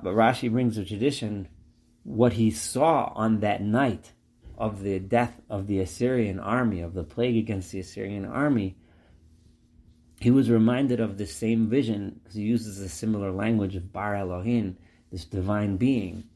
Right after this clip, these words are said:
that he was able to see there's something more here. There's something more than the power and the might of me and the army. Something is here,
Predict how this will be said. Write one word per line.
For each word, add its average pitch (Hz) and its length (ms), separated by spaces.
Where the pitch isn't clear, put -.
that 104 100
he 120 100
was 123 180
able 135 300
to 110 160
see 147 300
there's 113 240
something 110 400
more 101 280
here. 82 320
There's 117 180
something 139 400
more 135 340
than 104 180
the 98 80
power 104 500
and 101 180
the 98 60
might 98 360
of 98 220
me 104 300
and 82 160
the 87 60
army. 98 460
Something 113 580
is 98 160
here, 101 500